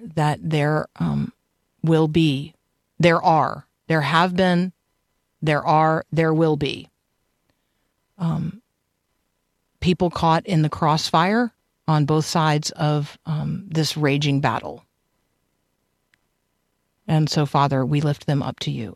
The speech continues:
as well. All right, we've got, um, Mark Leach with us now. He's the rector of the Darling Street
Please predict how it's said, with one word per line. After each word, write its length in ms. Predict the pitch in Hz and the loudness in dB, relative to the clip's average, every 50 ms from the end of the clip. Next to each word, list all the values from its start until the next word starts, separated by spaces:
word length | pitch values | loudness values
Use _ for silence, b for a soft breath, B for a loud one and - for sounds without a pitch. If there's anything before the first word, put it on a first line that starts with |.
| - - | -8 -6
as 160 | 131 135 - | -4 -4 -6
well. 260 | - - - - - - _ _ _ _ _ _ _ _ _ _ _ _ _ _ _ _ _ _ _ _ _ _ B B B B B B B B B B B | -6 -10 -12 -12 -16 -20 _ _ _ _ _ _ _ _ _ _ _ _ _ _ _ _ _ _ _ _ _ _ B B B B B B B B B B B
All 80 | 196 | 6
right, 180 | 220 220 196 175 | 8 8 6 6
we've 280 | 202 208 226 233 196 - | 4 4 4 4 6 6
got, 340 | 247 220 233 240 233 - | 6 6 6 6 4 2
um, 360 | 247 220 208 196 190 185 180 - | 0 2 4 4 4 2 0 0
Mark 380 | 214 196 202 208 233 226 - 214 | 2 4 6 6 4 2 0 -2
Leach 300 | 214 226 233 - - - | -2 0 0 -2 -2 0
with 220 | 196 202 202 - | 0 0 2 2
us 180 | 208 208 - - | 2 0 2 0
now. 260 | 202 196 214 240 254 | 2 2 2 2 2
He's 240 | 214 208 190 170 165 | 2 0 -2 0 -2
the 100 | 180 170 | -2 0
rector 420 | 165 175 180 - - 220 226 240 | 2 2 0 0 0 0 0 0
of 160 | - 175 175 | 0 0 -2
the 80 | 160 180 | -2 0
Darling 320 | 170 180 175 185 202 196 | 0 2 2 2 0 0
Street 300 | 185 - - 190 180 - | -2 -2 -2 -2 -2 -4